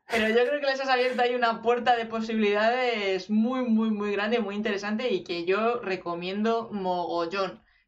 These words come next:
hacerlo. O sea, no tanto ya el hecho de decir, "No, es que las tecnologías", no, no, no, no. Aquí hay que generar fuentes de ingresos y cuanto más automatizado todo, mejor que mejor. <laughs>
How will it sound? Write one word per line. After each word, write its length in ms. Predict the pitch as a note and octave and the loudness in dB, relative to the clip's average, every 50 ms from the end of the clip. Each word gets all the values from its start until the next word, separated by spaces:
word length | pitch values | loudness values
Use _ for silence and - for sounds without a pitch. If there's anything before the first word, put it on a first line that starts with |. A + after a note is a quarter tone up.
| _ | _
hacerlo. 540 | - G3 G3 G3 G3+ F#3+ F#3 F3+ F3 E3+ E3 | -2 -2 0 0 0 0 0 0 -2 -4 -6
O 40 | E3 | -4
sea, 680 | F3 F3+ F3+ F#3 F#3 F#3 F3+ F#3 F3+ F3+ - - - _ _ - _ _ _ _ _ - | -2 0 0 2 2 2 2 2 0 -2 -4 -6 -12 _ _ -20 _ _ _ _ _ -2
no 140 | G#3+ B3 B3 | 0 0 2
tanto 300 | C#4 C#4+ - - C4+ C#4 | 2 0 0 0 -2 2
ya 220 | C#4 C4+ B3+ B3 | 4 4 4 4
el 140 | B3 B3+ B3 | 2 0 -2
hecho 140 | B3 B3+ B3 A#3+ | -2 0 0 0
de 80 | A#3 A#3 A3+ A3+ | 2 0 0 -2
decir, 300 | A3+ A3 A3+ A3 G#3+ G#3 | -4 -4 -4 -2 -2 -2
"No, 220 | - D#4 D4 B3 A3+ | -2 -2 -2 0 2
es 200 | A3 A3+ A#3+ A#3+ | 2 0 0 -2
que 760 | - D4 C4 C4 B3+ B3 B3 A#3+ A#3 A3+ A3+ A3+ A3 A3 A3 G#3+ | -4 -2 0 2 2 4 4 2 2 2 0 0 0 -2 -2 -2
las 180 | G#3+ G#3+ A3 A3 | -2 -4 -6 -6
tecnologías", 420 | A3 A3 A3+ G#3+ G#3 G#3 - F#3+ | -4 -2 0 0 0 -2 -2 -2
no, 120 | F#3+ F#3 F#3 | 0 2 2
no, 240 | F#3 F#3 F#3 F#3+ | 2 2 0 0
no, 100 | F#3+ G3 F3+ | -2 -2 -4
no. 180 | F3+ - - _ - - - - | -6 -6 -10 _ -10 -8 -2 0
Aquí 960 | F#3+ G3 G3 G3 G3+ A3 A3+ A#3+ B3 B3 B3 A#3 A#3 A3 G#3+ G3+ F#3+ F#3 F#3 | 0 2 0 0 -2 -4 -4 -4 -2 -2 -2 0 0 0 0 0 2 2 2
hay 140 | F#3 G3+ G#3 | 2 0 -2
que 140 | G3+ A#3 A#3 | -2 -4 -4
generar 440 | A3+ A3+ A3 G#3+ G#3 G3+ G3 G3 - | -2 0 0 2 2 2 0 0 0
fuentes 300 | B3 B3+ - B3 A#3+ A3 | -2 -2 -2 -2 -2 -2
de 60 | G3 | -2
ingresos 360 | F#3 F#3+ G3+ A#3 B3 C4 B3 | -2 -2 -2 -2 -2 -4 -4
y 60 | A3+ | -4
cuanto 300 | - F3+ F3+ F3+ - F3+ | -2 -2 -2 -2 -4 -4
más 140 | F#3+ A3 A#3 | -4 -4 -6
automatizado 600 | C4 A3+ A#3+ A#3 A3+ A3 G#3 G3 G3+ F#3+ F#3 F3+ F3 | -6 -4 -2 -2 -2 -2 -2 -2 0 0 0 0 0
todo, 360 | G#3 A#3 A#3+ C#4+ D4+ D#4 D4+ | 0 0 2 0 0 -2 -2
mejor 420 | G#3 G#3 G3 F#3 F#3 - G#3+ A3 A3 | -4 -2 -2 -2 -2 -2 -4 -4 -2
que 80 | A3+ | -4
mejor. 420 | G#3 F#3 F#3 F#3+ - E3 - - - | -4 -6 -6 -8 -8 -10 -10 -10 -12
<laughs> 420 | G#3+ - - - C#4 C#4+ C#4+ - | -18 -18 -12 -12 -12 -12 -12 -16